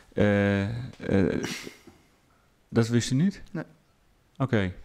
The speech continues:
Speaker 1: Dus dat project, daar neemt de or-, tenminste, daar neem ik kennis van, via een deurwaardersexploot. Dat komt binnen. In de deurwaardersexploot staat dat er, eh, geleverd moet, eh, eh, eh, worden. Nou, dan, dan rekken die onderhandelingen zich nog wat.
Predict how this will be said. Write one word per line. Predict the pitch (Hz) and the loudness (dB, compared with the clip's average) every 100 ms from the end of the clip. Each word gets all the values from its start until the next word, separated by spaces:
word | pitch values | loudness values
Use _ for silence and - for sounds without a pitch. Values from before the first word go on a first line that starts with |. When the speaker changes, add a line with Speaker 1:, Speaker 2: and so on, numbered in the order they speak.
| - - - | -20 -20 -4
Speaker 1:
Dus | 123 117 | 2 2
dat | 117 | 4
project, | 120 123 127 - | 6 6 4 2
daar | 123 | 2
neemt | 120 113 | 4 2
de | 107 | 2
or-, | 110 - | 0 2
tenminste, | 117 110 113 | 4 6 6
daar | 113 110 | 6 4
neem | 113 131 | 2 2
ik | 135 | 2
kennis | 123 104 - | 0 0 0
van, | 107 107 | 0 4
via | 104 104 | 4 6
een | |
deurwaardersexploot. | 110 127 113 104 95 101 - 101 85 - - | 6 6 6 2 0 -4 -2 2 2 0 0
Dat | 107 | 0
komt | 107 95 | 2 4
binnen. | 113 98 87 - _ - - - - - - | 4 4 -2 -8 _ -20 -20 -20 -20 -20 -4
In | - | 2
de | 113 101 | 2 4
deurwaardersexploot | 120 131 120 98 104 - 92 95 | 4 6 4 2 -2 2 2 2
staat | - 92 90 | 2 0 0
dat | 95 101 | 0 2
er, | 101 101 - | 2 0 -2
eh, | 104 104 | 0 2
geleverd | 110 113 131 123 - | 4 2 2 -2 2
moet, | 117 107 - | 4 4 2
eh, | - 104 101 98 98 - | 2 4 4 2 0 0
eh, | 98 95 95 92 - - 92 | 2 4 4 2 0 0 2
eh, | |
worden. | 98 98 85 - - | 4 2 0 -4 -6
Nou, | 101 95 | -4 0
dan, | 90 95 85 | 0 0 0
dan | 98 | 0
rekken | 98 117 107 | 0 0 4
die | 98 | 6
onderhandelingen | 104 95 101 113 113 110 113 113 107 107 | 6 4 2 2 2 2 4 4 4 2
zich | 107 110 | 2 2
nog | 113 101 | 2 4
wat. | 107 123 | 2 2